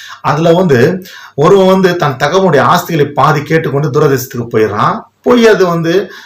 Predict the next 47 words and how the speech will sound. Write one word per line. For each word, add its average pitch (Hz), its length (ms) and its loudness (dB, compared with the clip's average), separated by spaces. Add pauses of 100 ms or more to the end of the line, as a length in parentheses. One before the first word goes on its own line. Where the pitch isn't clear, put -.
அந்த, 143 320 -2
அந்த 135 200 0
ஆஸ்தியை 190 200 0
வச்சு 180 200 0
அவன் 151 160 -2
நல்லா 156 260 0
வாழ்ந்திருக்கலாம். 139 360 -2
ஆனா 151 240 0
வந்து 185 180 2
அவன் 165 220 2
வந்து 143 220 -2
அநியாயமாக 202 580 0
அந்த 185 180 0
ஆஸ்திகளை 156 400 -2
செலவழித்து 143 680 -2
எதுவுமே 185 320 2
இல்லை. 190 160 2
கடைசியாக 180 500 -2
அவனுக்கு 151 300 -4
வந்து 190 260 -6 (400)
சாப்பிட்ற 208 360 2
சாப்பாடு 160 380 -2
காசு 208 380 -2
இல்லாம 175 360 0
வந்து 165 240 -6
தனி-, 160 260 -4 (240)
தனியா 175 320 0
நிக்கும் 151 300 -2
போதும் 156 360 -2
மறுபடியும் 233 720 4
அவன் 190 320 0
தன் 127 180 -6
தகப்பனிடத்துல 143 640 -4
வரும்போது 123 360 -4
வந்து 135 440 -4 (400)
தன் 147 320 -2
தகப்பனை 226 560 0
அவனை 175 200 -2
வந்து 170 240 -4
எப்படி 165 260 -2
ட்ரீட் 185 360 -6
பண்றான்னு 147 300 -2
சொல்லி 139 280 -2
அந்த 139 200 0
அன்பை 180 340 0
வெளிப்படுத்துறாரு. 123 760 -2
அது 165 460 -2